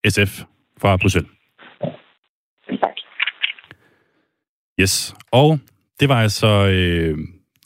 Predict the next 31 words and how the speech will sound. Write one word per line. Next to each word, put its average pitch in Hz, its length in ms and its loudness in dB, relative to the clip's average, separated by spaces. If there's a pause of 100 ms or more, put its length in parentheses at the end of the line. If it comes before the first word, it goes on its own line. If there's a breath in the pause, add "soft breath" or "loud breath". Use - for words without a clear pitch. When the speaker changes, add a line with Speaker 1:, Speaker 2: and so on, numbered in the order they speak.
Speaker 1:
den 90 300 0 (100)
sidste 139 320 0
af 90 120 0
de, 85 220 -4
af 82 60 -4
de 87 80 -6
to 98 220 2
S - 80 -4
F'ere, 107 260 2
som, 92 260 2
øh, 82 260 0
vi 90 60 -2
skal 95 140 -4
omkring. 104 380 -2
Vi 107 60 0
har 123 200 2
kun 120 160 0
én 110 360 0
politiker, 104 420 0
øh, 82 200 -4
tilbage, 90 320 -2
som, 92 320 0
øh, 85 320 0
som 90 200 -4
gerne 95 160 0
vil 104 80 2
interviewe 95 380 0
om 90 60 -4
det 95 100 0
her 87 240 0
emne. 117 240 2